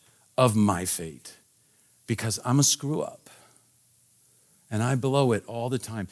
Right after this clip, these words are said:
And I have about eight other words that mean sin, but we can say screw up or blow it or mistake or whatever.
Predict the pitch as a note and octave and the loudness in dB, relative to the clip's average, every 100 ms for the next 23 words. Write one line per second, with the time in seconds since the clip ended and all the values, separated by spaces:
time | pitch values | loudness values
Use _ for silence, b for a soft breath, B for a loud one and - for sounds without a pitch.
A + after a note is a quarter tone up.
0 | B C#3 C#3+ D#3 C#3 C3+ - D#3 F3 - | B 2 4 4 4 0 2 4 4 4
1 | D#3+ D3+ C#3 B2+ C3 A2 F#2+ - C3+ - | 0 2 2 4 4 4 0 -4 -8 -10
2 | - - C3 D#3+ B2+ - D#3 B2+ G2 F2+ | -12 2 8 10 8 6 6 6 4 2
3 | A#2 A#2+ A2+ - A#2 - - C#3 A2+ F2+ | -4 -4 -4 -4 -2 -2 -2 0 0 0
4 | D#2+ A2+ G2 B2 B2 A#2 F#2+ F2 A2+ A2+ | -4 -8 -6 2 6 6 6 0 -4 0
5 | A#2+ - - B2 F#2+ E2+ - B - A#2 | 2 2 6 6 6 0 -10 B 2 4
6 | A2+ A2 G2 F2 | 6 6 4 -2